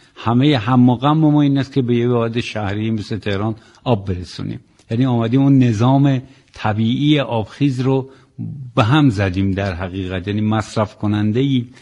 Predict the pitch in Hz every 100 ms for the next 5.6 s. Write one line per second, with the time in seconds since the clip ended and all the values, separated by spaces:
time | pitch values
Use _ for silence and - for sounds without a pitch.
0 | _ _ 110 113 107 131 143 131 110 101
1 | 104 104 117 131 101 104 104 98 - _
2 | _ _ _ 110 95 107 104 117 107 101
3 | - 131 135 131 113 107 107 101 - 135
4 | 120 101 110 104 107 101 101 90 139 160
5 | 139 123 123 127 123